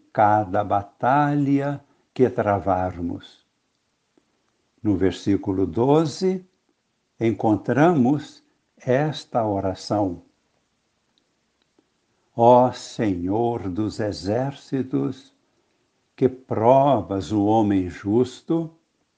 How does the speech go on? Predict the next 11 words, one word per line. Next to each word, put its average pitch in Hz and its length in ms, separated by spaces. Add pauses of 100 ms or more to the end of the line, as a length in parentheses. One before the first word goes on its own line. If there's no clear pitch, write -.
(1600)
e 139 120
conheces 135 1300 (420)
os 123 200
sentimentos 110 1400
do 95 180
coração, 98 880 (2500)
eu 151 200
te 143 180
peço 123 840 (580)
a 107 120
vitória 135 1300